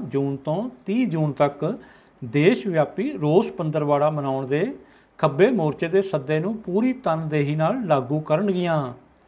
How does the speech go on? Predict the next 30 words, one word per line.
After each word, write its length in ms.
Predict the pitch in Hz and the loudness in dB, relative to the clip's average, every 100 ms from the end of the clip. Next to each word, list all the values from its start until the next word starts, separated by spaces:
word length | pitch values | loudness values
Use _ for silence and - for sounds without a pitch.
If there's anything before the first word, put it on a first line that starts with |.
| _ _ _ _ 135 | _ _ _ _ 0
ਜਾਰੀ 380 | 143 151 208 | 4 4 4
ਇੱਕ 140 | 220 220 | -2 -4
ਸਾਂਝੇ 360 | - 190 226 233 | -2 0 0 0
ਬਿਆਨ 260 | 180 160 | 0 0
ਰਾਹੀਂ 240 | 160 143 247 | 0 -2 -4
ਸੀ 180 | - 160 | -4 -4
ਪੀ 220 | 165 170 | -4 -4
ਆਈ 160 | 151 147 | -2 -2
ਦੀ 140 | 143 214 | -2 -6
ਪੰਜਾਬ 480 | 202 156 139 139 - | -4 0 2 2 0
ਇਕਾਈ 260 | 151 139 | 0 0
ਦੇ 100 | 139 | 0
ਸਕੱਤਰ 520 | 139 - 127 147 208 | -4 -4 -4 -2 -2
ਅਤੇ 180 | 131 180 | -4 -2
ਮੀਤ 220 | 220 143 | 0 -2
ਸਕੱਤਰ 420 | - - 139 151 170 | -4 -4 -4 -4 -6
ਸਾਥੀ 440 | - 135 135 160 | -2 -2 -2 -6
ਬੰਤ 260 | 156 131 131 | -2 -2 -2
ਸਿੰਘ 200 | - 156 | -6 -6
ਬਰਾੜ 400 | 151 127 120 131 247 - - _ _ _ - | 0 4 4 4 0 -8 -20 _ _ _ -4
ਅਤੇ 220 | - 220 | 0 -2
ਪ੍ਰਿਥੀਪਾਲ 640 | 220 170 165 220 214 165 | 0 -4 -2 0 4 4
ਸਿੰਘ 240 | - 190 233 | 2 -2 -2
ਮਾੜੀ 260 | 151 139 139 | 0 0 0
ਮੇਘਾ, 500 | 139 147 147 151 247 - - _ _ 214 | 0 0 2 2 0 -10 -20 _ _ 4
ਭਾਰਤੀ 380 | 170 - 185 - | 4 2 -4 -4
ਇਨਕਲਾਬੀ 520 | 185 220 170 139 156 | -4 0 2 2 0
ਮਾਰਕਸਵਾਦੀ 680 | 220 156 - 143 156 147 143 | 0 0 -2 -4 0 0 -2
ਪਾਰਟੀ 560 | 139 139 135 139 151 226 - - _ _ - | 0 2 2 0 -2 -2 -6 -20 _ _ 0
ਆਰ 360 | 147 156 175 | 6 6 6